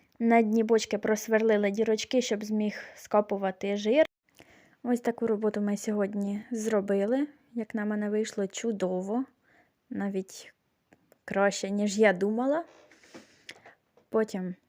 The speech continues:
будемо показувати відео, який робимо маринад, як ми будемо коптити. Все будемо показувати.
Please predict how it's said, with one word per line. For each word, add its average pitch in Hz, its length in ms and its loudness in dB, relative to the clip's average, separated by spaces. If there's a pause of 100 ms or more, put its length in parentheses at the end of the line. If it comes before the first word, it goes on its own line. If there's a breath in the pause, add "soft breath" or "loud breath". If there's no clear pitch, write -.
(460)
будемо 202 580 -2
показувати 190 540 -2
відео, 185 340 0
який 202 300 2
робимо 190 380 0
маринад, 214 680 0
як 233 260 2
ми 208 120 2
будемо 196 340 -2
коптити. 294 680 -2 (1400 soft breath)
Все 302 360 6
будемо 226 420 2
показувати. 208 880 0